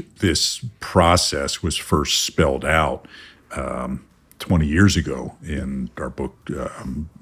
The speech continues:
uh, Awareness to Action, The Enneagram, Emotional Intelligence, and Change by, uh, me and Bob Talon. And, um,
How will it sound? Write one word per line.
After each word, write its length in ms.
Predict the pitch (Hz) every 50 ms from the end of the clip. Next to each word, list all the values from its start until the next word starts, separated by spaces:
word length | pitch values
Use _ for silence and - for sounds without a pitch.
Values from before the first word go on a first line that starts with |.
| -
uh, 80 | 78 69 65
Awareness 480 | 67 76 76 78 73 73 73 73 - -
to 140 | - 71
Action, 500 | 73 73 73 73 - - - 80 71 71 - - - - - - - -
The 140 | 92 85
Enneagram, 760 | 85 90 98 101 98 95 80 87 90 87 87 87 90 87 87 76
Emotional 520 | 73 73 85 87 85 - - 87 80 76
Intelligence, 680 | 71 69 - - - 92 80 82 73 - 71 67 65 -
and 140 | 76 71 71
Change 640 | - - - 110 107 92 64 62 62 - - - - -
by, 240 | - 64 65 67 67
uh, 180 | 67 65 67
me 180 | 67 69 73 73
and 120 | 65 60
Bob 260 | 64 65 62 62 -
Talon. 440 | - - 76 78 80 76 71 69 69 - _ _ _ _ _ - - -
And, 500 | - 92 87 80 80 78 78 80 76 - - -
um, 340 | 82 82 82 80 78 76 73